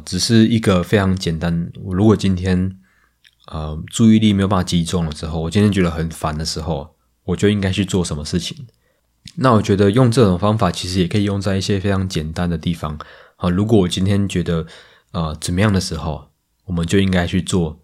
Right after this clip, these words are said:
一些简单的事情。然后它就真的是一个 if, else 的一个，呃，一个很简单的如果怎么样就怎么样。那这样子不只可以帮我们改善我们的坏习惯，有时候甚至可以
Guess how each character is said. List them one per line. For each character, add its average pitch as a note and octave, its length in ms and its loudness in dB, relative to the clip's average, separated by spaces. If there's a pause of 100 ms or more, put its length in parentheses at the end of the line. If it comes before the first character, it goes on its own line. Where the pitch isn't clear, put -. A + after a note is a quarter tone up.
(140)
一 A#2 80 -2
些 G2+ 220 2
简 F#2 200 -2
单 F#2 140 0
的 F2+ 80 -2
事 F#2 140 -4
情。 - 260 -8 (240)
然 F#2 120 0
后 F#2 60 4
它 A2 100 4
就 A2 120 4
真 G#2 160 4
的 F#2+ 80 2
是 F#2 120 -2
一 F#2+ 60 0
个 F#2+ 120 0
if, F2+ 320 -4 (180)
else F#2+ 400 0
的 F2 80 -8
一 F2+ 100 -4
个， E2 240 -4 (380)
呃， E2 180 -6
一 G2+ 80 0
个 G2 80 0
很 G2 160 0
简 F2+ 220 0
单 F2+ 200 -2
的 D#2 260 -4 (180)
如 G#2+ 100 4
果 G#2+ 100 8
怎 G2+ 160 -2
么 E2 60 -6
样 D#2+ 240 -4 (100)
就 G#2+ 200 0
怎 D#2 120 -8
么 D2+ 80 -8
样。 D2+ 240 -10 (1000)
那 B2+ 260 2 (360)
这 D#3+ 100 2
样 C#3+ 180 4
子 G2 340 -2 (200)
不 D3 100 6
只 C#3 140 2
可 G2 100 2
以 G#2 120 6
帮 A2 120 2
我 G2+ 60 4
们 F2 100 2
改 E2 200 -4
善 G#2+ 100 0
我 F2+ 80 2
们 D#2+ 80 -4
的 D#2+ 80 -6
坏 F#2 180 0
习 D#2+ 200 -8
惯， E2+ 180 -4
有 E2+ 100 0
时 F2 120 0
候 A2+ 80 6
甚 B2 180 4
至 A#2 100 2
可 A2 160 0
以 E2+ 220 0